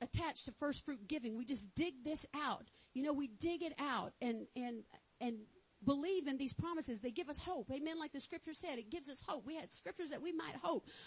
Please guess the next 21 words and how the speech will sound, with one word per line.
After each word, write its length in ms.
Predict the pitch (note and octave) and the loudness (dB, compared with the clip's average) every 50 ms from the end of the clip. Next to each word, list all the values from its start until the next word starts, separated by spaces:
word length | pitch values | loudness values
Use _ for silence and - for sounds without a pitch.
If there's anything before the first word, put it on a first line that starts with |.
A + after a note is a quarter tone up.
| - - | -2 0
All 60 | D4+ | 0
right, 100 | D#4 A#3 | 0 2
number 200 | E4+ F4 D#4 D#4 | 2 2 2 2
one, 300 | C#4 E4+ E4+ D4 A#3 G#3+ | 2 2 2 2 2 0
the 80 | G3+ A3 | 0 -2
promise 440 | - - F4+ F#4+ G4 G4 F#4+ - - | 0 0 2 2 2 0 0 0 0
of 80 | C#4+ | 0
abundance 720 | D4 C4 G#3+ D4 D4+ D4+ C4+ A3 G3 - - - - - - _ _ _ _ _ _ _ _ - | 0 0 2 2 2 2 2 0 -2 -4 -4 -10 -12 -12 -12 _ _ _ _ _ _ _ _ 0
with 160 | C4+ D4+ - - | 0 0 2 4
the 100 | D4 D4 | 2 2
ability 500 | A#3+ A3 F4 F4+ E4 C#4+ C4+ C4+ B3+ G#3 | 4 4 2 4 4 2 2 2 2 0
to 80 | A3 | 0
store 400 | A3 - - - E4+ E4+ D#4+ D4+ | 0 -2 -2 0 0 2 4 4
up 140 | C#4 C4+ - | 2 4 4
and 140 | C4 A3 A3 | 2 2 2
save. 480 | - - B3 A3+ G3 D#3+ - - - - - - - _ _ _ _ _ _ _ _ _ _ _ _ _ _ _ _ _ _ _ _ _ _ _ _ _ _ _ _ | 0 0 0 0 0 -2 -6 -10 -14 -14 -18 -20 -20 _ _ _ _ _ _ _ _ _ _ _ _ _ _ _ _ _ _ _ _ _ _ _ _ _ _ _ _
So 120 | - - C#4+ | -4 -2 0
number 280 | C4+ C#4+ E4 E4 E4+ | 2 2 2 2 2
one 260 | E4 C#4+ F4 E4+ E4 - | 2 2 2 2 2 2
promise 360 | - D#4+ D#4 D4 C#4+ C4+ - | 2 0 2 0 0 0 -2
of 100 | B3 | -4